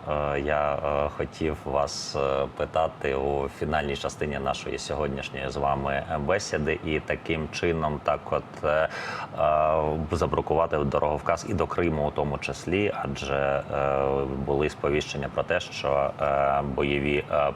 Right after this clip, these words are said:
пуски цієї української ракети «Фламінго» та ось у, е, серпні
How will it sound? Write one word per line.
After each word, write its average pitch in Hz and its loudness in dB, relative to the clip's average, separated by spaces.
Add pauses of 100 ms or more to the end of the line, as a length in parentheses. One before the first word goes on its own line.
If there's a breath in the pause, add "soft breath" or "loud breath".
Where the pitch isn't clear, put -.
пуски 98 0 (160)
цієї 73 -2
української 71 -4
ракети 69 -4
«Фламінго» 80 0
та 78 4
ось 69 -2 (100)
у, 73 2 (200)
е, 71 4
серпні 76 -2